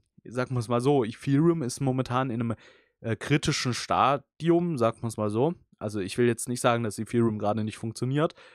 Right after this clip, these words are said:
aber ich hab Angst, dass der ein oder andere Smart Contract vielleicht nicht mehr laufen könnte,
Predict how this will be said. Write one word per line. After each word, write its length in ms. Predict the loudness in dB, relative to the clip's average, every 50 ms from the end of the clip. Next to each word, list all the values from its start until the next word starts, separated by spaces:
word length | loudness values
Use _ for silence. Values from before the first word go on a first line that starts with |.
| _ _ _
aber 200 | 2 2 2 2
ich 100 | 2 0
hab 160 | -4 0 0
Angst, 320 | 0 0 0 -2 -4 -2
dass 280 | -2 -2 -2 -2 -6 -2
der 140 | 0 2 2
ein 160 | 2 2 2
oder 160 | 2 0 0
andere 200 | 0 0 0 -2
Smart 320 | -2 0 0 0 0 0 -2
Contract 440 | -2 -2 -2 0 -2 -2 -2 -2
vielleicht 600 | -4 -2 -2 0 0 0 -2 -4 -10 _ -18 -12
nicht 300 | -6 -6 -6 -6 -4 -2
mehr 80 | 0 4
laufen 380 | 4 4 4 2 0 -4 -6 -4
könnte, 400 | -4 -4 -4 -4 -6 -8 -8